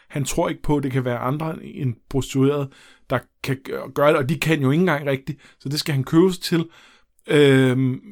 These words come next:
og så, og så kan han så begynde at tro på det der, og så kan han få dækket det behov på en eller anden måde. Det,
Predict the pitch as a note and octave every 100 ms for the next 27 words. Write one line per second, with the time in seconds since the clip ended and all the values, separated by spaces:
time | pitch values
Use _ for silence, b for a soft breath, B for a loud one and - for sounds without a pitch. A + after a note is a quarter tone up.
0 | F3+ G#3 _ _ - _ - - E3 -
1 | F3+ E3 - _ _ - D3 D#3+ D3 D3+
2 | D#3 C#3+ D3 D#3 C#3 - D#3+ - C3+ C3+
3 | C#3 - - C#3 - C3+ B2+ C3+ C3+ C3+
4 | C3+ C#3+ C3+ C3 A#2+ B2 C#3 B2 A#2+ A#2+
5 | A2+ - b b b -